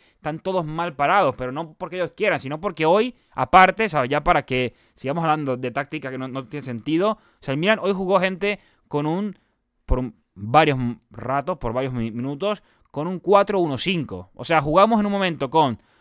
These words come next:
los cuatro defensivos, Reinders, que estaba jugando de mediocampista él solo,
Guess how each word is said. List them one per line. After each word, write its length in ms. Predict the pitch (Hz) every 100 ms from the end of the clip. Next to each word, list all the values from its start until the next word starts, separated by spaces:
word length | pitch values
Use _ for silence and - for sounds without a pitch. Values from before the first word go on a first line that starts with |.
| _
los 140 | 139 139
cuatro 300 | 196 170 151
defensivos, 760 | 139 143 131 214 226 247 - _ _ _ _
Reinders, 540 | - 196 220 175 135 127
que 60 |
estaba 220 | 127 175 165
jugando 480 | 165 160 131 110 101
de 480 | 107 117 120 117 113
mediocampista 760 | 117 123 123 127 120 160 165 139
él 80 |
solo, 460 | 135 190 202 233